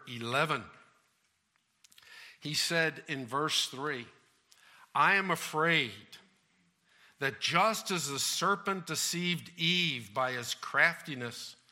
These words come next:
your mind should be led astray from the simplicity and purity of devotion to Christ.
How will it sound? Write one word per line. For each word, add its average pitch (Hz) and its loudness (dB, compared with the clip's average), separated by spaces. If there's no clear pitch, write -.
your 196 4
mind 185 2
should 156 -2
be 127 -6
led 151 0
astray 156 0
from 127 -8
the 113 -10
simplicity 170 -6
and 117 -10
purity 156 -6
of 110 -6
devotion 131 -10
to 131 -16
Christ. - -12